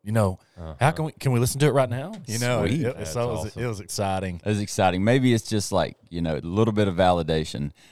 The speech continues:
Speaker 3: And I, it, we'll, we'll all say the same thing. This is not anything about us. The
Speaker 2: Yep.
Speaker 3: Lord has orchestrated this whole thing, so
Speaker 2: No
Speaker 3: no
Speaker 2: doubt.
Speaker 3: glory goes to us. But it's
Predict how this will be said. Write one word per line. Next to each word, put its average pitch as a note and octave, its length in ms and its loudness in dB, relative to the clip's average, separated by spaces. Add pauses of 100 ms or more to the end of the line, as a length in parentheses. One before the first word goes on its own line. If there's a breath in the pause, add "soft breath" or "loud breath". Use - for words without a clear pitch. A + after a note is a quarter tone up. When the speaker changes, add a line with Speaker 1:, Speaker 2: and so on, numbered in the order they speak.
Speaker 3:
And G2+ 100 4
I, A#2 160 4
it, G2+ 120 -2
we'll, B2 380 2
we'll A2 140 4
all B2 200 8
say A2+ 200 4
the G#2 60 2
same F2 280 0
thing. C#2+ 220 -4
This D2+ 180 -4
is D2+ 80 -8
not D2+ 160 0
anything E2 280 -4
about D#2+ 240 0
us. B1+ 380 -6 (240)
The D2+ 100 -12
Speaker 2:
Yep. D2+ 60 -6
Speaker 3:
Lord D#2+ 180 -2
has D2+ 120 -4
orchestrated D#2 540 -4
this D2+ 160 -6
whole D#2 160 -2
thing, C2+ 320 -6
so C#2+ 160 -8
Speaker 2:
No C#2+ 80 -4
Speaker 3:
no D2+ 100 -2
Speaker 2:
doubt. C#2 80 -8
Speaker 3:
glory D#2 260 -2
goes D#2 300 -4
to - 120 -12
us. D2+ 180 -2
But F#2+ 160 -2
it's - 240 -8